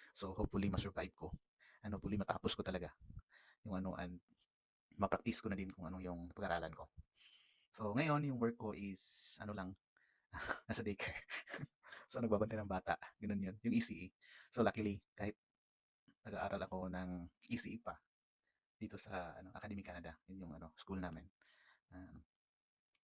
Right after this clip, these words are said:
nakapag-work ko same time sa daycare agad.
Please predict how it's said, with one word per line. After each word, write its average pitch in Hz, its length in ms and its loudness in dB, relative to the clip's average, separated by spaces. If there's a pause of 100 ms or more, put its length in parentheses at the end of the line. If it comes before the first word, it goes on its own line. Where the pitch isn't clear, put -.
(220)
nakapag-work 104 560 2
ko - 400 -8
same 92 240 -12
time - 400 -10
sa - 240 -14 (1500)
daycare 113 400 4
agad. - 160 -4